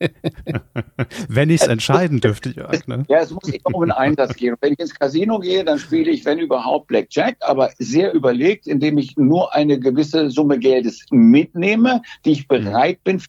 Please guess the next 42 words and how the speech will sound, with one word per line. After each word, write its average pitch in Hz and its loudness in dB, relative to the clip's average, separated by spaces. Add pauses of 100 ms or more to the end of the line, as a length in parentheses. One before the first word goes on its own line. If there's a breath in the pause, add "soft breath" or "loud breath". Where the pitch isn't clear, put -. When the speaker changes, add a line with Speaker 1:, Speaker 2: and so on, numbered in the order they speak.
(120)
Speaker 2:
einen 127 2
wunderschönen 151 0
Abend 123 0
aufzubringen, 165 -2
weil 120 0
für 117 -2
mich 117 4 (220 loud breath)
ist - -2
Casino 117 2
immer 127 4
ein 131 0
wunderschöner 151 0
Abend. 185 -2 (420 loud breath)
Und 135 0
zwar 147 -2
auch 123 -4
dann, 147 0
wenn 170 2
ich 160 0
nicht 202 4
spiele. 95 0 (460 loud breath)
Äh, 131 2
Speaker 1:
Mhm. 135 0
Speaker 2:
ich 151 0
trinke 170 0
dann 143 0
grundsätzlich 156 0
keinen 120 -2
Alkohol, 220 0 (160 soft breath)
damit 151 -2
man 139 -4
gar 139 -2
nicht 139 -2
in 147 -4
die 139 -2
Versuchung 143 -2
gerät, 127 -2
in 139 0
die 123 -2
halt 123 -4
viele 147 0
geraten. 131 0